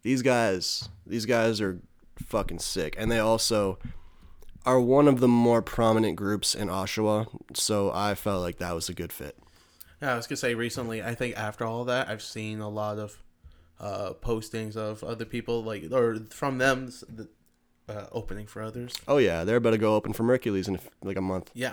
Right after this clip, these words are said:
Speaker 2: I think that was the one I
Speaker 1: So
Speaker 2: saw too.
Speaker 1: sick.
Speaker 2: Yeah, no.
Speaker 1: And they also, uh, they opened for Millie's, they opened for Dave East out in Toronto. They're, they're getting some good shows for sure.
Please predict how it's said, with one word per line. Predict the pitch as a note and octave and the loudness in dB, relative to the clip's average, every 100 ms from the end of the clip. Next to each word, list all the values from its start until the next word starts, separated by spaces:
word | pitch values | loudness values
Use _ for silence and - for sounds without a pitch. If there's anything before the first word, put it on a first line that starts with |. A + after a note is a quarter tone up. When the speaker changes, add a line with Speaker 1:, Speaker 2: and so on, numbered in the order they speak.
| - A#2+ | -8 -10
Speaker 2:
I | |
think | A2 A2+ A2 | -6 -4 -4
that | A2 | -6
was | G#2+ | -6
the | G#2+ | -8
one | G#2 | -4
I | |
Speaker 1:
So | G#2+ G2+ G#2 | -2 0 0
Speaker 2:
saw | F2+ | -2
too. | F2 | -4
Speaker 1:
sick. | - - | -4 -6
Speaker 2:
Yeah, | A#2+ A2 - _ - | -4 -4 -6 _ -14
no. | A#2+ G#2 - _ _ - - - | -12 -12 -16 _ _ -20 -20 -2
Speaker 1:
And | A#2 | 2
they | A#2+ A2 | 4 6
also, | A2 A2+ G#2 F#2+ - | 4 4 2 2 -2
uh, | G#2 G#2 G2+ F#2+ | -2 -2 -2 0
they | G2+ | 0
opened | G#2+ G2+ | -2 -4
for | F#2 | -4
Millie's, | G2 A2 G2+ G2+ F#2+ | -2 0 0 -2 -4
they | G2 | -6
opened | F#2+ F#2 | -6 -8
for | F#2 | -6
Dave | F#2+ G2 G2 | -4 -2 -2
East | F#2+ F#2 F#2+ | -2 -2 -2
out | E2+ | -4
in | G2 | -4
Toronto. | F#2+ G2 F#2+ F#2 F2+ F#2 | -2 0 0 0 -2 -4
They're, | G2 B2 | 0 0
they're | A2 A#2 | 2 2
getting | B2+ A#2+ | 4 2
some | - A2 | 0 0
good | G#2 | 0
shows | - G2+ E2+ | 0 -2 -2
for | - E2 | -6 -6
sure. | F2+ D#2+ | -6 -8